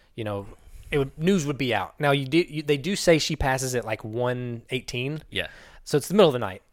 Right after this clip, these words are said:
Speaker 1: before he goes to the bar. So maybe it just hasn't got out. But I'm saying that because maybe he does see this girl and thinks of all these scenarios where they could have been together.
Speaker 2: Uh-huh.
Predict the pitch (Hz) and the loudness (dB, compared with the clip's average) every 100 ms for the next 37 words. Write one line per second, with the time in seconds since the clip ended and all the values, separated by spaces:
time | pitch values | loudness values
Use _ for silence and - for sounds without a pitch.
0 | - 131 127 120 107 104 101 92 - - | -14 -8 -2 -2 -2 -4 -4 -4 -8 -2
1 | 175 190 165 160 135 120 107 92 - _ | 2 2 0 -2 -4 -2 -4 -4 -10 _
2 | - - - 170 165 - _ _ - _ | -20 -20 4 8 8 6 _ _ -20 _
3 | _ _ _ - 160 240 214 165 160 147 | _ _ _ -4 4 6 6 4 2 0
4 | 139 185 185 165 175 135 175 175 - - | 4 4 4 -2 -4 2 4 4 2 2
5 | 240 185 - 131 120 120 127 - - 220 | 0 0 -2 0 0 0 -4 -2 6 6
6 | - 147 151 139 139 123 139 135 135 127 | 6 6 8 8 2 -2 -2 0 0 0
7 | 127 127 131 151 131 117 127 110 98 90 | 0 -2 0 2 0 0 -2 -2 -6 -6
8 | 85 87 - 87 87 92 101 | -6 -10 -16 -16 -10 -8 -8